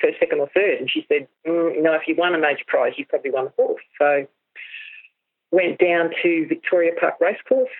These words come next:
uh, with my parents at that stage. I was, I think I was only fifteen or sixteen, and, um, yes, was presented with this Arabian, purebred Arabian gelding called Talcott Sahan. Uh, he'd already placed at the show. There was, uh, an Arabian show on. He'd won, I think, champion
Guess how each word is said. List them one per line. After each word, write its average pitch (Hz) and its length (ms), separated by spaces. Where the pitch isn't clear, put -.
uh, - 160
with 214 100
my 180 160
parents 254 260
at 262 60
that 254 160
stage. 302 280
I 139 120
was, 147 220
I 175 40
think - 200
I 156 40
was 135 100
only 160 200
fifteen 175 240
or 165 120
sixteen, 254 400
and, 190 220
um, 190 280
yes, 330 220
was 180 160
presented 196 460
with 175 200
this 185 180
Arabian, 185 480
purebred 185 340
Arabian 170 540
gelding 240 340
called 170 320
Talcott 175 320
Sahan. 247 560
Uh, 156 160
he'd 160 140
already 170 240
placed 180 420
at - 100
the - 60
show. 185 360
There 165 120
was, 139 120
uh, 143 200
an 151 100
Arabian 165 360
show 165 340
on. 170 80
He'd 160 160
won, 147 200
I - 40
think, - 200
champion 151 560